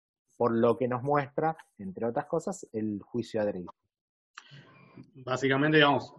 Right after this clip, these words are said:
Speaker 2: el juicio a Dreyfus fue, digamos, la, la, la, la primera grieta de, de un iceberg gigante que terminó en, en, en, en la Shoah o el exterminio o el holocausto,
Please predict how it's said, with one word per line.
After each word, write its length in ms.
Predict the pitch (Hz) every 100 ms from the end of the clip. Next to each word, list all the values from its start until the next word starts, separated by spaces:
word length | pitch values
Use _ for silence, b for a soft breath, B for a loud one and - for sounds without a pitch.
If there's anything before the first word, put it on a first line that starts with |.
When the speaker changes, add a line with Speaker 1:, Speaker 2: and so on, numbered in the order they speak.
| -
Speaker 2:
el 100 | -
juicio 220 | 127 139
a 20 |
Dreyfus 220 | 156 143
fue, 400 | 147 143 131 135 - _ - - _
digamos, 300 | 143 123 120
la, 140 | 123
la, 120 | 117 - 123 131
la, 460 | 147 120 117 110
la 140 | 113 117
primera 1000 | 127 143 156 151 143 131 123 113 110 107 110
grieta 360 | 127 156 151
de, 160 | 135 123
de 300 | 117 117 117
un 140 | 127
iceberg 300 | 147 127 139
gigante 460 | 113 135 147 156 165
que 80 | 135
terminó 380 | 123 120 131 135
en, 300 | 127 113 120
en, 320 | 113 110 117
en, 300 | 113 117 107
en 140 | 113 117
la 80 | 113
Shoah 360 | 127 131 143
o 100 | 139
el 60 | 120
exterminio 500 | - 120 135 151 127
o 80 | 113
el 80 |
holocausto, 680 | 117 120 143 143 - 147 165